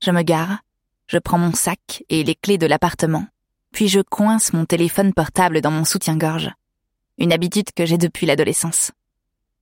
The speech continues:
Quand j'ai les mains chargées, je le cale dans cet endroit où il ne bouge pas et où il ne me gêne pas. Ma rue est vide à cette heure-ci. Je regarde ma montre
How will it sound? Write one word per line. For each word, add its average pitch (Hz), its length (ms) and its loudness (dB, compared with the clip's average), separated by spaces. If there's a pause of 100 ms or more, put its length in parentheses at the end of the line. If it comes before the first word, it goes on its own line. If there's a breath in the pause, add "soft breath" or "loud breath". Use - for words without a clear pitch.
(260)
Quand 180 200 0
j'ai 180 100 2
les 170 120 2
mains 175 140 2
chargées, 165 560 0 (520)
je 170 100 2
le 175 80 4
cale 185 320 0
dans 156 100 -2
cet 165 220 -2
endroit 165 380 2
où 147 80 -4
il 143 160 -2
ne 160 80 0
bouge 165 320 -2
pas 151 240 -4 (560)
et 202 80 2
où 202 100 2
il 220 140 6
ne 196 80 4
me 175 120 4
gêne 170 280 2
pas. - 220 -4 (1400)
Ma 185 200 4
rue 190 200 4
est 170 100 2
vide 156 260 -2
à 151 80 2
cette - 220 -2
heure-ci. 151 340 -4 (800)
Je - 100 0
regarde 160 360 2
ma 156 140 2
montre 160 440 -4